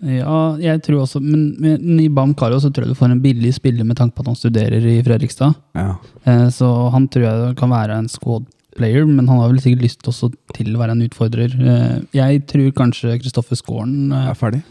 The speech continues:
Speaker 1: er på vei ut, jeg vet ikke. Eh, han fikk jo en utfordring i fjor,
Speaker 2: Ja.
Speaker 1: i fjor vinter og på sommeren. Han responderte jo bra, men han har jo ikke sett så mye av han etter han ble skadet på Eidsvoll.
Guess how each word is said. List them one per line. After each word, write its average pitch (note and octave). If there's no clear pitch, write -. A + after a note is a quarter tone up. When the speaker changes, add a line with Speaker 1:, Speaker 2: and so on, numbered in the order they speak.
Speaker 1:
er A#2+
på C3
vei A#2+
ut, A#3
jeg B2+
vet A#2
ikke. D#3+
Eh, C3
han C3+
fikk -
jo D#3+
en B2
utfordring A2+
i B2+
fjor, C#3
Speaker 2:
Ja. G#2
Speaker 1:
i C3
fjor B2
vinter A#2
og A#2
på C#3+
sommeren. C#3
Han C3+
responderte B2
jo D#3+
bra, C3+
men C#3
han C3+
har B2
jo B2
ikke D3
sett -
så -
mye B2
av A#2+
han B2
etter -
han A2+
ble A2+
skadet B2
på A#2
Eidsvoll. D3